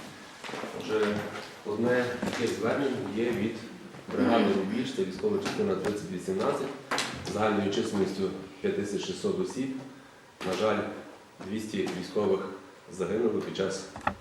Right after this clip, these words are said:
виконання завдань з оборони нашої держави. Понад тисячу осіб є поранених. Бригада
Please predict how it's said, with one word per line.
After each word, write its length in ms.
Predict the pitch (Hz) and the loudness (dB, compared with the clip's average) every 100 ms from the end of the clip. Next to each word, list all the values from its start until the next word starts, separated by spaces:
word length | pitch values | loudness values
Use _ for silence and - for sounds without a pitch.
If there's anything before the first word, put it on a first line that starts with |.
| - | -8
виконання 500 | 90 87 92 90 87 | -4 -2 0 0 0
завдань 400 | 87 92 98 92 | 0 0 0 0
з 40 | |
оборони 420 | 85 92 90 90 92 | 0 2 2 2 0
нашої 260 | - 87 | 0 -2
держави. 440 | 87 85 110 131 127 - - - - - - | 0 0 0 2 0 -2 -8 -16 -20 -14 -2
Понад 240 | 107 98 | 2 2
тисячу 500 | 110 - 95 98 95 - - | 0 -2 -4 2 2 2 -4
осіб 220 | 85 98 92 92 | -4 -4 -4 0
є 220 | 92 92 95 - - - | 2 2 -2 -10 -14 -6
поранених. 480 | 90 98 135 127 120 - - - - - - - - - | 0 2 4 2 0 -4 -10 -16 -16 -14 -14 -12 -10 -2
Бригада 420 | 92 95 95 95 | 0 2 4 4